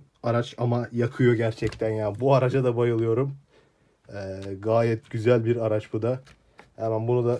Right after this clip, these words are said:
kutusundan çıkaralım. Dokunalım araca. Daha detaylı inceleyelim.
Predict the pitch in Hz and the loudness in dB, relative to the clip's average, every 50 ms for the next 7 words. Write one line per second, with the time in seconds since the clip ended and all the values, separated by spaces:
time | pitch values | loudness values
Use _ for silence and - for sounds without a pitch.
0 | - - - - - - - 127 120 123 123 123 - - - 127 120 120 120 120 | -6 -14 -20 -20 -20 -8 -6 -2 0 0 -2 -2 -6 -2 0 2 2 4 4 4
1 | 135 139 139 139 - - - - _ _ _ - - 127 127 120 - 135 127 127 | 2 2 0 -6 -10 -18 -20 -20 _ _ _ -10 0 0 0 2 4 4 4 4
2 | 127 131 127 123 120 120 117 107 117 120 123 131 - - - _ _ _ _ - | 4 4 4 2 2 0 0 0 -2 -4 -4 -6 -12 -20 -20 _ _ _ _ -20
3 | - _ - _ _ _ - - 120 127 131 117 123 117 - 127 117 120 120 123 | -20 _ -20 _ _ _ -4 2 4 4 6 6 4 2 4 2 2 4 2 2
4 | 120 120 113 113 123 120 117 117 113 113 127 139 139 | 2 0 2 2 4 4 4 4 4 4 2 2 0